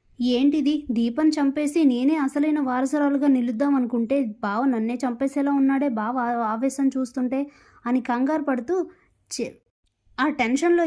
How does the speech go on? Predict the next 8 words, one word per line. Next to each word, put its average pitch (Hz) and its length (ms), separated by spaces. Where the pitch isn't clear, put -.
ఏం 262 160
చేయాలో 302 380
తెలియక, 277 400
"దీపయే 302 500
ఈ 285 140
ఇంటి 240 260
అసలైన 262 420
వారసురాలు. 233 640